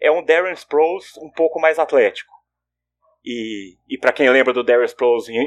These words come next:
em fantasy, ele tava ali sempre como um running back um, running back dois.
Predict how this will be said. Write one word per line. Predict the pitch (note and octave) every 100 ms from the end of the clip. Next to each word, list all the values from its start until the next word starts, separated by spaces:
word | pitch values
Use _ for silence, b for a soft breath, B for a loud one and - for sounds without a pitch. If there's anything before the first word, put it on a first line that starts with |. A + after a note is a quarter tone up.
| -
em | C3+
fantasy, | - D#3 E3 - G#2 F#2+ _ _ _ _ _ _ _ _ _ _ _ -
ele | A#2 A2+
tava | A#2 B2 C#3
ali | B2 D3+
sempre | D3+ - D#3 F3
como | E3+ D#3+
um | C#3+
running | C3+ B2+
back | A2+ - -
um, | C3+ E3
running | E3 C3+
back | B2+ B2
dois. | A#2 C3+ F3 F3+ - -